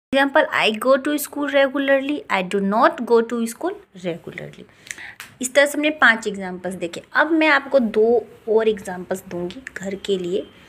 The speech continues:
आप करके रखना या फिर कमेंट सेक्शन पे उसका आंसर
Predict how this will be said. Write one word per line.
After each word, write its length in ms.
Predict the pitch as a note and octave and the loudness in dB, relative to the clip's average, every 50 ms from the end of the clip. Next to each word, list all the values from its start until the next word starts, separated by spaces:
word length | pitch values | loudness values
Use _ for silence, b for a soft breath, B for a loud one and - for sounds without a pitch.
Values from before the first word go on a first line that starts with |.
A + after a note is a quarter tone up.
| B B B B B B B B | B B B B B B B B
आप 180 | - - - - | -18 -16 -10 -6
करके 380 | F#3 F#3 F#3+ F#3+ - - B3 C#4 D4+ - - _ _ _ - | -6 -4 -4 -4 -4 -4 -4 -4 -4 -8 -16 _ _ _ -16
रखना 480 | F#3 F3+ E3+ - - F3+ F3+ G3+ - - - B B B B B B B B B _ _ _ _ _ _ - - - - - - - B B B B B B B B B G3 | -16 -14 -12 -10 -6 -2 0 0 0 -2 -6 B B B B B B B B B _ _ _ _ _ _ -20 -20 -20 -20 -20 -20 -18 B B B B B B B B B -12
या 220 | F#3 F3+ F3+ F3+ F3+ | -8 -4 -2 -2 -2
फिर 160 | - - G#3+ G#3 | -2 -4 -2 2
कमेंट 340 | - G3 F#3+ G3 G3+ G3+ G3 | 2 2 4 2 2 0 0
सेक्शन 320 | G3+ F3+ E3+ - F3 F3 E3+ | -2 -4 -4 -4 -6 -6 -4
पे 100 | G#3+ G#3+ - G#3+ | -4 -2 -2 -2
उसका 220 | G#3 - - C4 B3+ | -4 -2 2 2 2
आंसर 640 | C4+ - - G3+ F3+ F3 E3+ E3+ - - C4 | 2 2 0 0 0 0 -2 -2 0 0 0